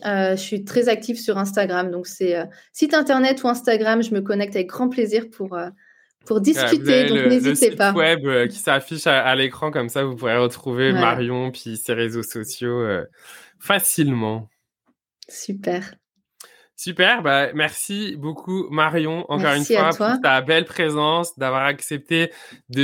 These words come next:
Speaker 2: venir pour partager justement tes connaissances autour de
Speaker 1: Avec
Speaker 2: la
Speaker 1: grand
Speaker 2: T N V.
Speaker 1: plaisir.
Speaker 2: Euh,
Speaker 1: Mm.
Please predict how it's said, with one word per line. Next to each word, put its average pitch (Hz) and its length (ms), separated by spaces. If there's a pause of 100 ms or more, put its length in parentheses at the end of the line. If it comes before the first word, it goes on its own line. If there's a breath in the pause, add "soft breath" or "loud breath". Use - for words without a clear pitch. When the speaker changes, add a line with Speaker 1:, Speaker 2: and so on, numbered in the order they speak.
Speaker 2:
venir 165 460
pour - 180
partager 160 720
justement 143 480
tes 139 160
connaissances 135 540
autour 139 380
de 123 200
Speaker 1:
Avec - 120
Speaker 2:
la 180 100
Speaker 1:
grand - 280
Speaker 2:
T 202 120
N 151 120
V. - 0
Speaker 1:
plaisir. 139 420 (600 loud breath)
Speaker 2:
Euh, 120 640
Speaker 1:
Mm. 120 100